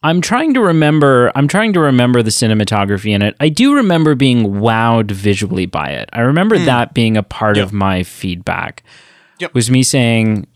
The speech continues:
Speaker 1: "It's a horrible film. It's very boring.
Speaker 2: <laughs>
Speaker 1: I'll never get that part of my life back, and I'm quite annoyed by it." But
Speaker 2: <laughs> Visually.
Speaker 1: but visually, it was something to look at. Um,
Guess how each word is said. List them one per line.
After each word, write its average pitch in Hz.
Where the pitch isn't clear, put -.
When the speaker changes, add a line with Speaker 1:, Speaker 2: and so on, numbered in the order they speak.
Speaker 1:
"It's 151
a 175
horrible 165
film. 110
It's -
very 202
boring. 117
Speaker 2:
<laughs> -
Speaker 1:
I'll 185
never 202
get 151
that 123
part 120
of 107
my 101
life 92
back, 113
and 139
I'm 135
quite 180
annoyed 104
by 101
it." 151
But 196
Speaker 2:
<laughs> -
Visually. 117
Speaker 1:
but 143
visually, 156
it 120
was 123
something 120
to -
look 95
at. -
Um, 104